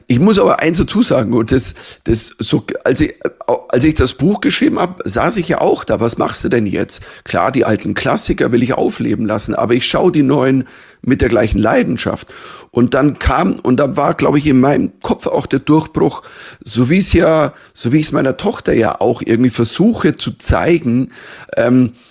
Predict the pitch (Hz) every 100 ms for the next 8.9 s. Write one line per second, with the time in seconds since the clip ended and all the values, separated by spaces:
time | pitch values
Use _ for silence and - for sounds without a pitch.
0 | _ - _ - 120 180 - 156 139 180
1 | - - 147 139 135 127 - 110 110 -
2 | 151 147 - 170 190 180 - - 104 139
3 | 143 147 143 123 135 143 - 233 226 180
4 | - - _ _ _ _ _ - 120 131
5 | 123 113 110 104 90 92 - - _ _
6 | _ - 107 135 117 90 - _ - 92
7 | 101 156 175 160 139 131 110 101 110 135
8 | 143 156 - 107 - 104 98 92 80